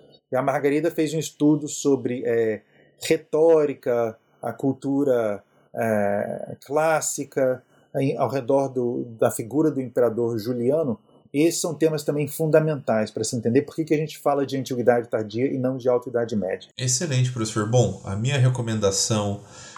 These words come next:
Speaker 2: é um artigo chamado Antiguidade Tardia, a Queda do Império Romano e o Debate sobre o Fim do Mundo Antigo, justamente seu, Carlos Augusto Ribeiro Machado. Ele foi publicado aqui na,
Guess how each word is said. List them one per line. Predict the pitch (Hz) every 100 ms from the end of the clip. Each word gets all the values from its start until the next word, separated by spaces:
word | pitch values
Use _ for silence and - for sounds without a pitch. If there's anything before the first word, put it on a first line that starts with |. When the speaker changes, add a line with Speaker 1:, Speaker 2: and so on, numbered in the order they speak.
| -
Speaker 2:
é | - 101
um | 101
artigo | 95 - 113 110
chamado | 107 107 104 104 98 104
Antiguidade | 104 110 110 117 117 -
Tardia, | 101 95 117 170 175 - -
a | 92
Queda | - 117 117
do | 110
Império | 107 107 104
Romano | 101 101 120 151 151
e | 110
o | 107
Debate | 104 101 107 110
sobre | - 104 101
o | 98
Fim | - 101
do | 95
Mundo | 95 92
Antigo, | 95 - 110 127 - - - - -
justamente | 107 107 104 98 95
seu, | - 107 127 -
Carlos | - 101 101
Augusto | 101 95 101 -
Ribeiro | 98 98 98
Machado. | 92 92 - 104 127 143 - -
Ele | 107 110
foi | 120 117
publicado | 113 107 107 107 104 101
aqui | 98 - 107 107
na, | 101 98 98 98 95 95 95 -